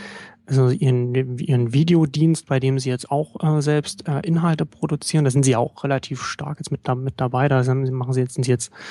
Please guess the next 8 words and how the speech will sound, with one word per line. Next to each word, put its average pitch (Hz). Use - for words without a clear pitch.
sozusagen 123
Netflix 135
gefolgt -
und 127
haben 131
jetzt, 127
ähm, 123
fünf, 135